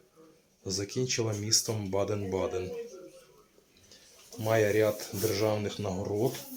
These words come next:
але, на жаль, цієї людини вже немає. Тому нас запросила донька для того, щоб ми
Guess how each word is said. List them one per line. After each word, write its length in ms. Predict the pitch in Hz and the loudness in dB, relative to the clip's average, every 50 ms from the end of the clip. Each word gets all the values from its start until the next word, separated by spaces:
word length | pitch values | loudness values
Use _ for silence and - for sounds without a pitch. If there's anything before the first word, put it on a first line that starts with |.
| - - - - - - - - - - - - - | -16 -16 -18 -20 -20 -18 -18 -16 -16 -14 -14 -6 -2
але, 180 | 98 101 107 104 | -2 0 0 0
на 140 | 101 104 | -2 0
жаль, 240 | 107 113 127 135 139 131 - - - - - - | 2 4 4 4 4 2 -2 -8 -12 -14 -14 -10
цієї 400 | - - - - 98 98 107 107 | -6 -6 -4 -4 -4 -2 -2 -2
людини 340 | 104 101 98 95 107 107 110 | -2 -4 -4 -4 -4 -2 -2
вже 200 | 101 95 98 104 | -2 -2 -4 -4
немає. 500 | 104 104 104 98 95 92 92 92 92 95 - - _ _ - - 247 - - - - - - - - - - - - | -4 -4 -4 -4 -4 -4 -2 -2 -2 -4 -4 -8 _ _ -20 -20 -18 -18 -16 -16 -16 -16 -16 -16 -14 -14 -16 -10 -6
Тому 200 | - 113 113 123 | -2 0 2 2
нас 340 | 117 110 110 110 104 - 117 | 2 2 4 4 6 6 4
запросила 680 | 104 101 107 - - - 107 - - 113 107 104 104 | 4 2 -2 -2 -2 0 2 4 4 4 4 2 0
донька 540 | 101 - 104 104 101 95 - 113 117 139 180 - - - - - - - _ _ _ _ _ _ _ _ _ _ - 202 220 220 214 208 208 208 208 202 202 196 190 - 214 214 - - - - - 294 302 302 - 370 320 294 - - - - - - - - - - | 0 0 -2 -2 -2 -2 0 0 2 0 0 -4 -8 -10 -10 -12 -12 -12 _ _ _ _ _ _ _ _ _ _ -20 -20 -18 -18 -18 -16 -18 -18 -20 -20 -14 -12 -12 -12 -10 -10 -12 -12 -12 -14 -20 -20 -20 -20 -20 -20 -18 -18 -18 -20 -20 -20 -20 -20 -10 -8 -8 -4
для 120 | - 113 107 | -2 -2 0
того, 280 | - - 123 127 131 | 2 2 2 2 4
щоб 320 | 127 - - - 117 110 - | 2 2 2 0 0 -2 -2
ми 220 | 107 110 113 120 | -2 -2 -2 -2